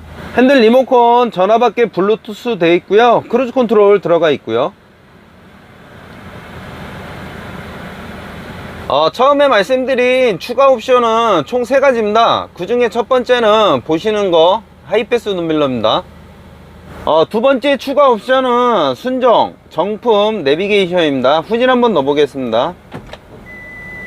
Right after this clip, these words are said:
어, 후방 카메라 잘 나옵니다. 어, 마지막 세 번째 추가 옵션은 컴포트 시트입니다. 컴포트 시트는 보시는 것과 같이 운전석, 조수석,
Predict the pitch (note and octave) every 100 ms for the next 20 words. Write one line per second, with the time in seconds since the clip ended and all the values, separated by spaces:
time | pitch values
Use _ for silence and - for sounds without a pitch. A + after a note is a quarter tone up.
0 | B5 B5 B5+ B5 - - - - G#2+ A#2
1 | E3+ G#3 B3 G#3+ B3 B3+ B3 A3 A#3 D#3+
2 | G2 - C#3 F3+ E3 C3 D3+ C3 B2 G3
3 | - - - - - - - - - -
4 | - - F3 F3+ E3 F#3+ B3 B3+ - B3+
5 | C4 C#4 A#3+ C4+ B3+ - B3 C4 A3 -
6 | A#3+ A#3+ A3 A3+ A3 D3 A2 - A#3+ A#3
7 | C#4+ B3+ G#3 G3 G3 F3 F3+ F3 G#2 F#2
8 | - - A#3 A#3+ C#4+ C4+ B3 B3 C4+ A3+
9 | A3 G3+ C#3 D#3 G#3 G#3+ G3+ F#3 D3+ -
10 | D#3+ F#3+ F#3 - D#3+ F#3 G3 F#3 F#3+ -
11 | C#3+ C#3+ F3 E3 D3+ F3+